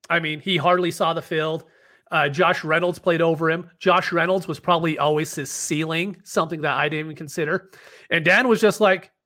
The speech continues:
"No, you get Gibson because Gibson can be really, really good." And I just didn't even account for that 'cause I'm like, "No, at the time they had Adrian Peterson, Peyton Barber. I think they had someone else in the backfield." I'm like, "He's not gonna see the field. It's not gonna happen."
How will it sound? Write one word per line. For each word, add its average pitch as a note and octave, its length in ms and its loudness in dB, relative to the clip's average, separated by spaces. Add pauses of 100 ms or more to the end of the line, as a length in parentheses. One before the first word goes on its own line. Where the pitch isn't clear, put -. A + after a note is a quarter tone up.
(480)
"No, C3 160 -2
you E3 140 -2
get D#3+ 200 2
Gibson D#3 500 0 (220)
because E3 340 0
Gibson D#3 520 -4
can E3+ 180 -2
be E3 140 -4
really, D3 500 0
really D#3+ 360 0
good." D#3 380 2 (480)
And D#3 320 0
I G3 160 4
just G3 360 -2 (340)
didn't G#3 340 2 (140)
even F3 300 -2
account F#3 380 -2
for D#3+ 100 -4
that C#3 200 -2
'cause - 100 -8
I'm E3+ 120 0
like, D#3+ 200 -6
"No, G3+ 220 0
at D3 80 -4
the D3+ 80 -8
time G#3+ 300 -4
they E3+ 100 -4
had D3+ 300 -2
Adrian F#3+ 420 -4
Peterson, D#3 680 -8
Peyton G3+ 360 -4
Barber. D3 560 0 (580)
I D3 100 -2
think A3 200 -2
they F3+ 100 4
had F3 200 2
someone G#3+ 340 2
else G3 260 2
in G3 40 -6
the F#3+ 100 2
backfield." F#3 380 0
I'm G#3 80 -4
like, G3+ 140 0
"He's C#4 200 -4
not B3 240 -2
gonna A3+ 160 -2
see A#3 180 -2
the F#3+ 100 2
field. B3 280 2
It's F3 140 -6
not G#3 180 0
gonna F3 140 -4
happen." G3 340 0